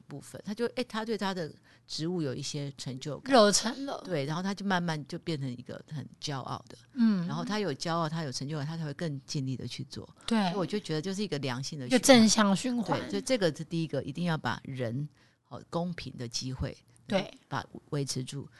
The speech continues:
Speaker 1: 第二个，政府所有的东西就是公开透明，
Speaker 2: 嗯，
Speaker 1: 这个部分的原则，
Speaker 2: 嗯。
Speaker 1: 就以前
Speaker 2: 然后把持住。
Speaker 1: 做不到的，对，
Speaker 2: 嗯。
Speaker 1: 这个公开透明让大家都没有话说。
Speaker 2: 对。
Speaker 1: 第二个、第三个就是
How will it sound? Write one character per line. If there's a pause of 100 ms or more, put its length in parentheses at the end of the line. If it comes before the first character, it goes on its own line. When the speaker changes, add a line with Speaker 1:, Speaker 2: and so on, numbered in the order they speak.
(200)
Speaker 1:
第
二
个， (380)
政
府
所
有
的
东
西
就
是
公
开
透
明， (280)
Speaker 2:
嗯，
Speaker 1:
这
个
部
分
的
原
则，
Speaker 2:
嗯。 (260)
Speaker 1:
就
以
前
Speaker 2:
然
后
把
持
住。
Speaker 1:
做
不
到
的， (320)
对，
Speaker 2:
嗯。
Speaker 1:
这
个
公
开
透
明
让
大
家
都
没
有
话
说。 (300)
Speaker 2:
对。 (300)
Speaker 1:
第
二
个、
第
三
个
就
是